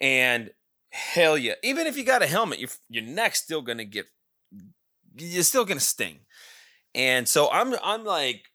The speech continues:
holding on. And as a driver, y-, you know, Doug, he can't really. He has to hold on to that wheel, so he's gotta just <laughs> kinda hold his head down <laughs> and hoping that it doesn't pop enough to hit,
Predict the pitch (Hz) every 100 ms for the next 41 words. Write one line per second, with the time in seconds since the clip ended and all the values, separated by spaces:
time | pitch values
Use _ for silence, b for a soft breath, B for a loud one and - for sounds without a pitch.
0 | - 523 143 170 180 170 139 151 151 156
1 | 165 165 - 175 185 139 165 254 370 156
2 | 143 156 - _ _ 135 _ 147 120 95
3 | 101 _ _ 123 151 247 - - 214 226
4 | - 202 151 - 113 104 127 220 214 165
5 | 139 151 139 135 120 120 113 120 180 143
6 | 120 - 131 120 214 240 - 156 131 98
7 | 127 - B B - - - - 233 190
8 | 151 - - - 135 - - 175 143 120
9 | 120 120 135 - - - - 214 - 208
10 | - 214 277 262 - B - 185 165 131
11 | - 151 151 147 147 - 123 123